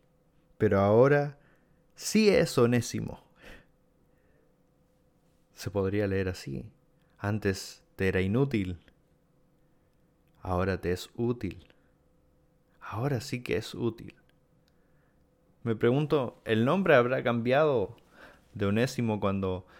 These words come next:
ah, le falló a Filemón? Claro que no. Claro que no.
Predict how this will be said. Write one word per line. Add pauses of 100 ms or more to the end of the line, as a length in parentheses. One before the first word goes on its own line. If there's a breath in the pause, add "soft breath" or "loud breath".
(420 loud breath)
ah,
le
falló
a
Filemón? (1120 soft breath)
Claro
que
no. (1600 soft breath)
Claro
que
no.